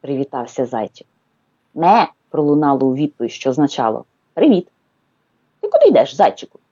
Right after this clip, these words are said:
спитали вони, не перестаючи хрумати капустку. «Хочу побачити щастя», відповів зайчик. «Чи не знаєте, яке воно?» «Знаємо», відповіли козенята.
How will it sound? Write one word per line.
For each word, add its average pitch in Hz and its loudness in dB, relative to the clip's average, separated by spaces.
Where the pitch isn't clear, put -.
спитали 123 -18
вони, 127 -6
не 143 -14
перестаючи 120 -6
хрумати 139 -2
капустку. - -20
«Хочу - 0
побачити 165 -8
щастя», - -10
відповів 131 -4
зайчик. 98 -4
«Чи - -2
не 480 6
знаєте, 480 2
яке 392 2
воно?» 139 -6
«Знаємо», 170 0
відповіли 185 -4
козенята. 196 -6